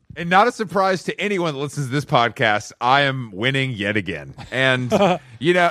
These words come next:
Speaker 1: you know, I, I'm, I like the challenge you're bestowing upon yourself and your partner, but I
Speaker 2: Mm-hmm.
Speaker 1: do need you to make it back because, um, this could affect my wallet, and that's when I care about your life.
Speaker 2: Well, <laughs>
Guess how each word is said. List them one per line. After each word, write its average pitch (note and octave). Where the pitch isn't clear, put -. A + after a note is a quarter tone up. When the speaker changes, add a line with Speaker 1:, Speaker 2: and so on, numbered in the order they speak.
Speaker 1:
you D#3
know, D3+
I, C3+
I'm, B2+
I B2+
like D3
the C3+
challenge C3
you're A#2
bestowing A2+
upon A#2
yourself A#2
and A2+
your G2+
partner, A#2
but G2+
I G#2+
Speaker 2:
Mm-hmm. D3
Speaker 1:
do C#3
need A2+
you A#2
to G#2+
make G#2+
it G2
back G2+
because, G#2
um, F#2
this C3
could E3
affect A2+
my G2+
wallet, G2
and A2
that's G#2+
when G#2+
I F#2+
care G#2
about F2+
your E2+
life. D#2+
Speaker 2:
Well, E3
<laughs> -